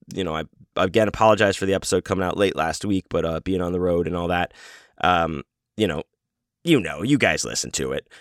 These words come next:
So, um, so anyway, oh, one other thing I wanted to, uh, mention up top here. Uh, some of you may have seen on my social media this week, I, I posted it, my, uh, good buddy, uh, and, and podcast partner and, and fellow author,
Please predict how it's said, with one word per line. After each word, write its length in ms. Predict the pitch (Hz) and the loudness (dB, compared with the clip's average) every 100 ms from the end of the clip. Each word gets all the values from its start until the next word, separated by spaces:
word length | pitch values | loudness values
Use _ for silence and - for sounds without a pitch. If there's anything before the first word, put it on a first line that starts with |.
| _ | _
So, 460 | - - 120 110 107 | -8 2 6 8 8
um, 380 | 104 101 95 - _ - | 8 6 2 -4 _ 0
so 200 | 175 175 | 4 6
anyway, 460 | 202 135 117 127 - _ _ 123 | 6 6 4 2 -2 _ _ 6
oh, 140 | 120 | 8
one 160 | 127 147 | 8 6
other 160 | 147 | 6
thing 240 | 135 139 117 | 4 4 4
I 40 | |
wanted 280 | 101 107 101 | 2 0 -2
to, 280 | - 101 95 | -2 0 2
uh, 260 | 82 76 65 | 2 0 -2
mention 400 | 80 107 113 113 | -2 2 2 2
up 100 | 101 | 0
top 240 | - 104 - | 2 0 2
here. 240 | 101 90 - - _ | 0 0 -4 -20 _
Uh, 160 | 110 101 | 4 4
some 260 | - 131 131 | 4 2 2
of 100 | 113 | 0
you 100 | 117 | 0
may 100 | 113 | 0
have 120 | 107 | 0
seen 260 | - 107 101 | -2 0 0
on 80 | |
my 100 | 98 | 0
social 320 | 92 101 - 98 | -2 -2 -2 -4
media 220 | 90 92 | -2 -2
this 220 | 92 - | -4 -4
week, 180 | 95 95 | -4 -2
I, 240 | 82 78 | 0 0
I 120 | - 85 | -2 -2
posted 420 | 92 85 - 90 | -2 -2 -4 -4
it, 180 | 82 - | -4 -4
my, 300 | 80 73 - - _ _ | -6 -6 -10 -18 _ _
uh, 300 | 78 76 69 73 78 73 90 | 0 0 -2 -6 -14 -8 4
good 220 | 143 110 | 6 8
buddy, 480 | 127 120 117 107 - | 6 6 2 0 0
uh, 180 | 82 | 0
and, 280 | 71 73 67 - | 0 -4 -6 -8
and 120 | 78 | -8
podcast 540 | - 120 117 110 - | 0 2 4 0 0
partner 440 | - 104 85 104 98 | 2 2 2 2 0
and, 140 | 87 | 0
and 240 | 80 80 78 | -4 -6 0
fellow 480 | 110 104 101 90 - | 4 6 4 2 -4
author, 500 | 95 90 - 98 | 0 0 2 0